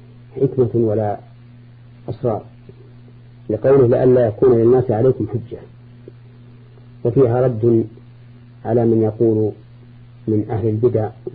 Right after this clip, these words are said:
إن أفعال الله سبحانه وتعالى وأحكامه لا تعلل بعل-، بعلّة،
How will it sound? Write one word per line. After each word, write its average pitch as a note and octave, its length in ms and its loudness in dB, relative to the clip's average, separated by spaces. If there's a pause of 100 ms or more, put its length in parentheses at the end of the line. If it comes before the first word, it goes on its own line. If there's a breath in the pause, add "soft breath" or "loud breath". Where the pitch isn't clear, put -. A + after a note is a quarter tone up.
(680)
إن A#2+ 140 4
أفعال A2 360 -2
الله G#2+ 280 -2
سبحانه A2 340 -4
وتعالى A2 520 -2 (1040)
وأحكامه A2+ 720 -2
لا C3 120 2
تعلل A#2 460 0
بعل-، A2+ 340 0 (100)
بعلّة، A#2+ 420 0